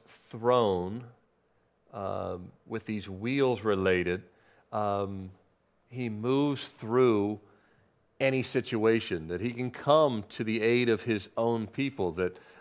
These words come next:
uh, that he also can bring with him both our deliverance for those of us that are, uh,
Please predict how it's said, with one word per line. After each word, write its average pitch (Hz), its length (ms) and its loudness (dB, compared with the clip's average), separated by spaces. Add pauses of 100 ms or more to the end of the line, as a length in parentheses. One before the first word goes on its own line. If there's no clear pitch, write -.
uh, 104 300 2
that 113 140 -2
he 113 280 -2
also 127 500 6
can 117 280 0
bring 127 380 2
with 160 200 2
him 117 300 0
both 113 420 6 (460)
our 113 160 8
deliverance 117 800 6 (360)
for 104 140 -2
those 107 260 6
of 110 140 -2
us 104 180 2
that 101 220 0
are, 92 260 4 (360)
uh, 92 400 0